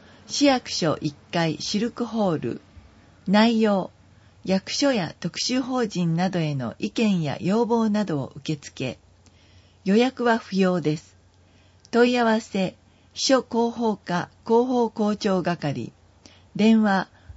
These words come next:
五七五の一一一三。行政書士無料相談会。日時、九月十九日木曜日、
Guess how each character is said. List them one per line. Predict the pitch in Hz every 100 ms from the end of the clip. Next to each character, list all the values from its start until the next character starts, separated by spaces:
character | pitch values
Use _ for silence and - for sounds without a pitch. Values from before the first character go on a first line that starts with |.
| 175
五 | 220 262
七 | 277 262 202
五 | 160 175 160
の | 139 123 -
一 | 160 - 240
一 | 226 - 147
一 | 139 143
三。 | - 143 117 - _ _ _ _ - _ _ _ - - _ 170
行 | 240
政 | 285 - 269 254
書 | 233
士 | 226 160 -
無 | 165 185
料 | 240 247
相 | - 226 220
談 | 202 180 160
会。 | 131 117 - _ _ _ _ _ _
日 | 226 240 220
時、 | 147 143 - _ _ _ _ -
九 | 294
月 | 277 262 175
十 | 196 240
九 | 202 214
日 | 190 147 127 - -
木 | 165 170 233
曜 | 226 196 147
日、 | 127